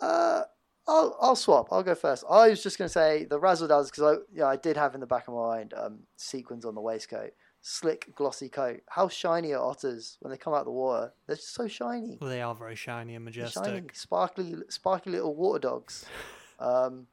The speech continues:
Speaker 1: so I think that's really their, their dazzle and their razzle is in their shiny coats. But seeing as you've picked a fish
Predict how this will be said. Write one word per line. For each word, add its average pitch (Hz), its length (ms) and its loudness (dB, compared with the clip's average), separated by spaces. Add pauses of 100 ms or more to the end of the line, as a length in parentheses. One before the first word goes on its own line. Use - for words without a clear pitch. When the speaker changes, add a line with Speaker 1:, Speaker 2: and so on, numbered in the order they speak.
(460)
Speaker 1:
so 143 380 0
I 151 40 0
think 160 200 -2
that's 147 240 -2
really 135 220 -2
their, 120 280 -2
their 123 160 -6
dazzle 120 460 -4
and 107 100 -10
their 110 100 -6
razzle 117 460 -6 (380)
is 117 280 -14
in 110 120 -14
their 107 100 -12
shiny 113 300 -12
coats. - 500 -8 (360)
But - 280 -4
seeing 190 220 0
as 180 100 -2
you've 196 180 -2
picked 170 220 0
a 143 60 -6
fish - 600 -2